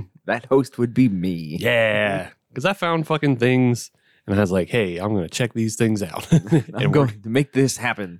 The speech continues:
Speaker 2: Yeah, I'm gonna, I'm gonna turn the real wheel a hard right, and we're gonna try some different things on the show. We've done this in the past, but I didn't know that there were so many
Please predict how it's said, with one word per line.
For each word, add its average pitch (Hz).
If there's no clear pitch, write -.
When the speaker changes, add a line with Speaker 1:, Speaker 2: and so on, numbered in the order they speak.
Speaker 2:
Yeah, 113
I'm 101
gonna, 101
I'm 127
gonna 98
turn 151
the 131
real 143
wheel 135
a 98
hard 131
right, 147
and 95
we're 95
gonna 104
try 135
some 98
different 143
things 147
on 135
the 131
show. 156
We've 127
done 107
this 107
in 110
the 101
past, 131
but 107
I 127
didn't 123
know 120
that 110
there 110
were 110
so 127
many 107